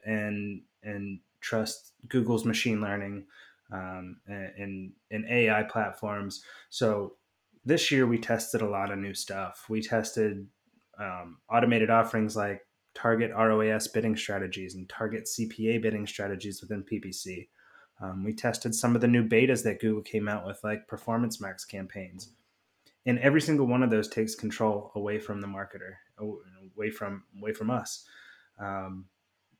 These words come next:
and it, and it kinda limits what we can learn about our guests. Uh, so that was always a little bit scary.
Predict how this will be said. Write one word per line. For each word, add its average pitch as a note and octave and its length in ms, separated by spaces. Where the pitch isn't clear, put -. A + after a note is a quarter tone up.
and A2 160
it, G#2+ 180
and G#2+ 140
it G#2 160
kinda B2 260
limits C3 320
what B2 120
we A#2+ 100
can A#2+ 220
learn C3+ 420
about G#2+ 460
our G2+ 480
guests. - 560
Uh, F#2+ 140
so - 180
that A#2 200
was A#2+ 120
always A#2 360
a A2 40
little A#2 200
bit A2+ 200
scary. G#2 460